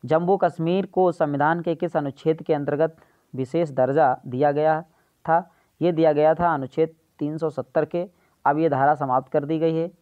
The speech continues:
वहाँ दो यूनियन टेरिटरी बना दिए गए हैं, एक जम्मू कश्मीर, एक लद्दाख। लोकसभा सदस्यों को शपथ कौन ग्रह-, ग्रहण कराता है? ये राष्ट्रपति अथवा उसके द्वारा अधिकृत व्यक्ति।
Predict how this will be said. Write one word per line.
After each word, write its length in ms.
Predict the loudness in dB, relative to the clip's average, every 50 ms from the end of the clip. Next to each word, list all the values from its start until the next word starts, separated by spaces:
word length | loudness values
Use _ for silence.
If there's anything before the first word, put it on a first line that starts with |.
| _ -6
वहाँ 340 | -2 -2 0 2 2 2 2
दो 220 | 0 0 0 0
यूनियन 340 | 2 0 0 -2 -2 -4 -4
टेरिटरी 440 | -2 -2 -2 -2 -2 -4 -4 -2 -2
बना 220 | 0 0 0 0
दिए 180 | 0 0 -2 -2
गए 80 | -2
हैं, 120 | -4 -6 -4
एक 260 | -4 -4 -4 -4 _ -6
जम्मू 240 | -6 -4 -2 -2 -2
कश्मीर, 340 | -2 -2 -2 -4 -4 -6 -6
एक 320 | -6 -6 -6 -6 -6 -6
लद्दाख। 440 | -8 -8 -8 -6 -4 -4 -4 -4 -6 _ _ _ _ _ _ _ _ _ _ _ _ _ _ _ _ _ -6
लोकसभा 540 | 0 2 2 2 2 0 0 2 2 2 2
सदस्यों 600 | 2 0 0 0 0 -2 -4 _ -2 -2 -2 -2 -2 -6 _ -2
को 260 | 2 2 2 2 0
शपथ 420 | 0 -2 -2 -2 0 0 -2 -2
कौन 320 | 0 0 0 0 0 -2 -6
ग्रह-, 300 | -4 -2 0 0 -2 -2 -6 _ _ -12 -6
ग्रहण 340 | -2 0 0 2 0 0
कराता 460 | 0 0 2 2 2 2 2 2 2 0
है? 220 | 0 -6 -6 -4
ये 80 | -2 0
राष्ट्रपति 580 | 2 2 2 0 -2 -4 -4 -4 -4 -4 -4
अथवा 340 | -4 -4 -2 0 0 0 0
उसके 280 | 0 0 -2 -2 0 0
द्वारा 240 | 2 2 2 2
अधिकृत 460 | 2 0 0 -2 -2 -2 -2 -4 -4 -4
व्यक्ति। 380 | -4 -6 -8 -8 _ -16 -20